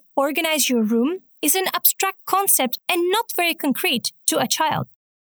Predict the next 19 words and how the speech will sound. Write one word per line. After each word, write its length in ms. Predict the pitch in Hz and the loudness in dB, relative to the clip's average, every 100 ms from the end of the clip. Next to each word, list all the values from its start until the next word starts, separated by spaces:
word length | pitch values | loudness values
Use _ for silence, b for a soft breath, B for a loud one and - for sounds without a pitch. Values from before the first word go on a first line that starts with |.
| _ _ _ _ _ | _ _ _ _ _
By 140 | 233 | -2
talking 440 | 226 - 294 - 339 | 0 0 0 0 -2
her 120 | 302 | 0
through 240 | - 254 | 0 0
the 80 | 233 | 2
steps, 460 | 214 - 190 - - | 2 0 -2 -2 -2
you 140 | 294 302 | 0 2
make 340 | 302 359 415 | 2 0 -2
what 140 | 392 | -2
you'd 100 | 311 | -2
like 280 | 269 262 - | 0 -2 -2
her 60 | 320 | -2
to 120 | - | 0
do 160 | 262 254 | 0 -2
concrete 680 | - 220 - - 277 - - | 0 -2 0 0 0 -2 -2
by, 240 | 277 330 | 0 0
for 200 | 349 - | 0 -2
example, 380 | 302 262 277 277 | 0 2 0 2
saying, 500 | - 285 262 262 262 | 2 2 2 2 0